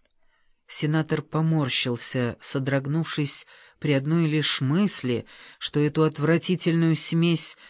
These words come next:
воска, пота и пыли, собранную на арене, многие считали не только талисманом, приносящим удачу, но и лечебным средством. "А вот там у нас спулиарий", продолжал Ланиста.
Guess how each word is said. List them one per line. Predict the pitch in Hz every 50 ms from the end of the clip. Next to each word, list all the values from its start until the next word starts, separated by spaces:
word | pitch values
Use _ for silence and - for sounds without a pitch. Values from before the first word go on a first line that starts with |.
| - - -
воска, | - 131 131 147 165 170 170 160 - - - - 156
пота | 147 - 156 165 156 160 160
и | 151 139
пыли, | 139 - 151 151 156 151 156 160 175 165 _ _ _ _
собранную | - - - 180 175 160 165 170 165 165 165 165 165
на | 160 160 156
арене, | 156 156 151 156 160 160 160 165 165 160 - - - - - - -
многие | 156 160 165 165 160 151 160
считали | 156 - - 160 160 - 165 160 156 156
не | 156 156 147
только | 147 - 156 151 143 - 156
талисманом, | 151 - 156 147 147 139 - - 156 147 139 143 147 147 147 156 160 156
приносящим | 156 160 165 160 165 160 - - 165 160 151 - - 165 165
удачу, | 160 160 151 160 156 156 156 - - 165 170 165 - - - - _ -
но | 139 143
и | 139 139
лечебным | 139 143 135 - - 165 156 143 151 160 160 156
средством. | - - 185 196 175 143 - - - 117 117 107 107 - _ _ _ _ _ _ _ _ _ _ _ _ _ _ _ _ _ _ _ _ _ -
"А | 170 185 196 202 190
вот | 190 220 220 220 - _
там | - 277 285 277 247
у | 240
нас | 226 226 233 240 240 233 - - - - - -
спулиарий", | - - - - 226 233 220 233 233 226 214 185 156 143 131 123 117 - - _ _ _ _ _ _ _ _
продолжал | - 143 147 139 147 147 143 135 151 156 143 139
Ланиста. | 139 147 151 147 139 131 117 - - - - 117 104 113